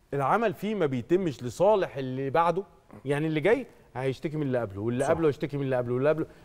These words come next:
Speaker 1: ما-، يعني الدوامة اللي حاصلة دي بتتسبب في النهاية إن جمهور النادي اللي بتتظلم، وفرق النادي اللي بتتظلم، ولاعيبة النادي اللي بتتظلم.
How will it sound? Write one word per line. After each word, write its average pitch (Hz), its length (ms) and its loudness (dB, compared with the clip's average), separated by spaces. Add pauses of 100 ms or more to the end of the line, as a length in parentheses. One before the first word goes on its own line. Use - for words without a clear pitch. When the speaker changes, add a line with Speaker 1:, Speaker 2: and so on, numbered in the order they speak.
(100)
Speaker 1:
ما-، 120 160 -10 (160)
يعني 113 220 -10
الدوامة 143 420 6
اللي 190 140 2
حاصلة 208 340 0
دي 214 220 -4 (300)
بتتسبب 147 640 0
في - 100 -4
النهاية 170 440 0 (280)
إن 247 360 -4
جمهور 190 260 6
النادي 180 280 2
اللي 170 100 0
بتتظلم، 139 560 0
وفرق 165 240 4
النادي 143 280 0
اللي 135 120 4
بتتظلم، 143 500 0
ولاعيبة 139 300 4
النادي 139 280 0
اللي 123 140 0
بتتظلم. 131 460 2